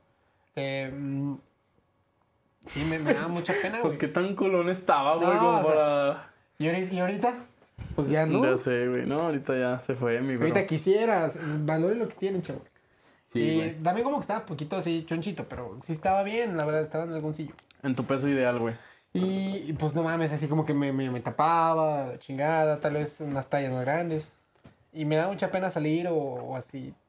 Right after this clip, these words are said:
Speaker 1: eh, mezcl-, que con el, "Ah, vénganse de ropa normal", y verga, yo, yo le sufría.
Speaker 2: <laughs>
Speaker 1: Ah, porque me
Speaker 2: Ay,
Speaker 1: acuerdo que
Speaker 2: güey, sus
Speaker 1: esas playeras así,
Speaker 2: inseguridades, güey.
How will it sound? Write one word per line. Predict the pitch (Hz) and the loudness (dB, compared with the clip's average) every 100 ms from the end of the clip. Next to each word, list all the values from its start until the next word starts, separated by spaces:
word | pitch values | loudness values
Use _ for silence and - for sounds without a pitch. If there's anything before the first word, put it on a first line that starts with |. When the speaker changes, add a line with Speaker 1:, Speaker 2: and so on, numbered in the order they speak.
| - | -20
Speaker 1:
eh, | 82 80 - - - | -20 -20 -20 -20 -12
mezcl-, | 143 127 - 156 160 | -8 -8 -6 -8 -8
que | - 139 135 - | -8 -6 -6 -6
con | 143 | -4
el, | 160 | -2
"Ah, | 185 233 | 0 0
vénganse | 247 247 226 | 0 0 0
de | 190 | 0
ropa | 226 | 0
normal", | 214 175 170 156 | 0 0 0 0
y | 131 | -6
verga, | 135 180 165 | -10 -8 -8
yo, | 143 127 127 - | -6 -8 -10 -10
yo | 131 | -4
le | 160 | -4
sufría. | 151 127 131 123 _ _ _ _ | -4 -6 -6 -10 _ _ _ _
Speaker 2:
<laughs> | - - 381 - - 202 320 - 339 339 277 | -18 -4 -4 -4 -12 -10 -8 -6 -6 -6 -2
Speaker 1:
Ah, | 143 196 196 | 2 4 4
porque | 131 | 2
me | - | 2
Speaker 2:
Ay, | |
Speaker 1:
acuerdo | 185 208 240 | 2 0 0
que | 196 170 - - | 0 -2 -6 -2
Speaker 2:
güey, | 156 156 | 0 2
sus | 156 | 2
Speaker 1:
esas | 151 | 2
playeras | 147 - - | 2 2 2
así, | 147 | 2
Speaker 2:
inseguridades, | 151 147 143 135 127 123 127 123 | 2 2 2 2 0 0 -2 -2
güey. | 127 123 147 | -2 -2 -4